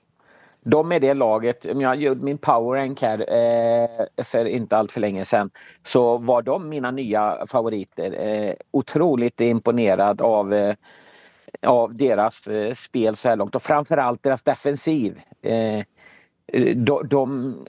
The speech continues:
och de har den på något, det känns lite grann som att de har den att,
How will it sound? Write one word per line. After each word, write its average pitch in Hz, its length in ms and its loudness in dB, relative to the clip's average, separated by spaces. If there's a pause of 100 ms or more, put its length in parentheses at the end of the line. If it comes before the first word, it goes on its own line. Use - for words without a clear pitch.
och 160 160 0
de 113 480 0
har 180 500 2
den 131 300 0
på 180 100 -8
något, 139 200 -4
det 160 80 -6
känns 156 320 0
lite 143 180 -6
grann 143 240 2
som 127 140 -6
att 127 120 -2
de 156 120 -6
har 143 260 2
den 113 240 0
att, 123 140 -4